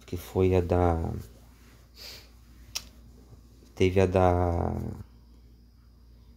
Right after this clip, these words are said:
teve também a da N V T, que não foi a última, foi a penúltima, né?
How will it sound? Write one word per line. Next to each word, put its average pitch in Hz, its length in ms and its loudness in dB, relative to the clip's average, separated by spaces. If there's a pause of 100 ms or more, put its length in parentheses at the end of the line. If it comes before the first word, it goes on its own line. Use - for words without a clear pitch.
(220)
teve 92 240 0
também 92 380 0
a 92 60 2
da 90 220 0
N 95 200 4
V 98 140 4
T, 110 340 2
que - 80 -6
não 104 140 4
foi 104 160 0
a 98 40 2
última, 104 280 -2
foi 95 160 -2
a - 20 0
penúltima, 107 720 -4 (180)
né? 104 200 -6